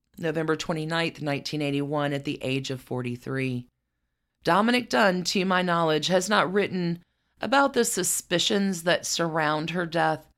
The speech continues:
However, he will write in The Way We Lived Then about a few things that I want to close with today. I think this next story does bring home not only community and colony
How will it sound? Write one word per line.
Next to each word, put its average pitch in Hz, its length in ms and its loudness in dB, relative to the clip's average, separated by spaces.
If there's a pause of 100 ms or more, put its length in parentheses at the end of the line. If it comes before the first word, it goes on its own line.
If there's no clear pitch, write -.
(440)
However, 196 480 2
he 220 220 -2
will 269 360 -2
write 240 480 0
in 185 180 -2
The 175 80 -2
Way 180 240 0
We 190 160 -2
Lived 175 420 -2
Then 135 500 0 (200)
about 208 420 0
a 254 60 -4
few 190 240 -6
things 160 400 -4
that - 180 -4
I 147 80 2
want 160 220 -4
to 151 60 -6
close 147 420 -4
with 139 260 -6
today. 127 560 -4 (840)
I 170 100 0
think 220 300 0
this 190 260 0
next 170 760 -2 (460)
story 247 540 2
does 185 280 4
bring 196 360 0
home 170 360 2
not 180 240 2
only 285 320 0
community 175 960 -2 (240)
and 147 240 -2
colony 131 840 0